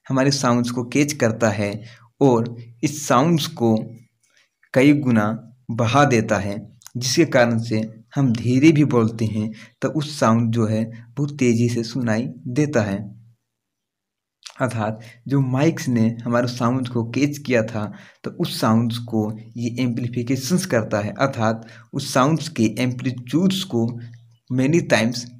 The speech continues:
बहुत बार, बहुत गुना बढ़ा देता है, जिसके कारण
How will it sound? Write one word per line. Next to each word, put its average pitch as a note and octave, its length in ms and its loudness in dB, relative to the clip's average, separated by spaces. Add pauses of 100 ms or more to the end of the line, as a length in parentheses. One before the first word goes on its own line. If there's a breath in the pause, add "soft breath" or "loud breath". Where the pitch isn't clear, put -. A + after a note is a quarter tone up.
(240)
बहुत B2 280 2
बार, A2+ 580 0
बहुत C#3+ 240 2
गुना A#2 440 -2
बढ़ा B2 320 2
देता A2+ 300 0
है, F#2+ 160 -6
जिसके A#2+ 300 -2
कारण A2 400 0